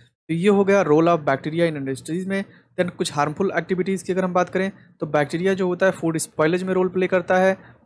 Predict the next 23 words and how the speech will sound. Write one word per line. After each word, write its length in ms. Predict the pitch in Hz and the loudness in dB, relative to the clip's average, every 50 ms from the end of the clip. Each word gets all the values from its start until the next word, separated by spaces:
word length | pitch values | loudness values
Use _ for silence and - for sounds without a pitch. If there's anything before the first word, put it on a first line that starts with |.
| _ - | _ 0
फूड 240 | 196 190 175 - | 0 0 0 0
पॉइजनिंग 360 | - 160 151 151 170 185 196 196 | 2 2 2 2 0 -2 -4 -2
में 80 | 196 | -2
रोल 140 | 185 190 190 | 0 0 0
प्ले 200 | 185 190 185 180 | -2 -2 -2 -2
करता 280 | 175 185 170 - 190 185 | -2 -4 -2 0 0 0
है, 200 | 185 180 165 143 | 0 0 0 0
damaging 380 | 151 151 156 160 160 175 170 | -2 -2 0 -2 -4 -4 -4
of 160 | 185 180 170 | -4 -6 -2
domestic 380 | 156 160 156 165 165 - - 170 - - 160 | -2 -2 -2 -2 -4 -6 -8 -10 -6 -4 -2
articles, 500 | 160 160 - 175 - 190 190 190 - - - _ - _ _ _ _ _ _ 175 | -2 -2 -2 -6 -6 -6 -6 -6 -6 -10 -12 _ -20 _ _ _ _ _ _ -2
denitrifications, 960 | 190 196 196 190 180 196 196 - 196 175 - 185 175 - 196 190 196 190 - - - _ _ _ _ _ _ _ 175 | 0 0 0 0 0 -2 -2 -4 -4 -2 -2 -2 -2 -2 -4 -4 -6 -6 -10 -14 -20 _ _ _ _ _ _ _ -4
desulfurizations 1000 | 196 190 - 202 190 180 - 196 185 190 190 185 196 185 175 - 196 190 196 190 - - - _ _ _ - 165 | -2 0 0 0 0 0 0 2 2 2 2 2 2 0 2 2 0 -2 -2 -4 -8 -12 -20 _ _ _ -2 0
and 140 | 175 175 165 - | 0 0 0 0
causes 320 | 156 151 151 156 170 170 185 | 2 2 2 0 0 2 2
of 100 | 202 226 - - - - 151 147 | 2 2 0 -4 -14 -8 -4 -4
diseases। 400 | 143 135 139 135 131 139 135 127 123 - _ _ _ _ | -2 -2 -2 -4 -2 -2 -4 -4 -6 -10 _ _ _ _
तो 60 | 190 | -4
ये 140 | 185 185 214 | 0 0 0
ढेर 280 | 180 160 160 175 196 202 | 2 2 2 4 2 4
सारे 200 | 196 214 202 202 | 2 2 2 2
इकोनॉमिक 420 | 190 190 185 180 175 175 170 - | 2 2 0 0 0 -2 -2 -2
इंपॉर्टेंस 500 | 170 160 151 165 160 156 165 175 175 170 | -4 0 2 2 2 2 2 0 -4 -6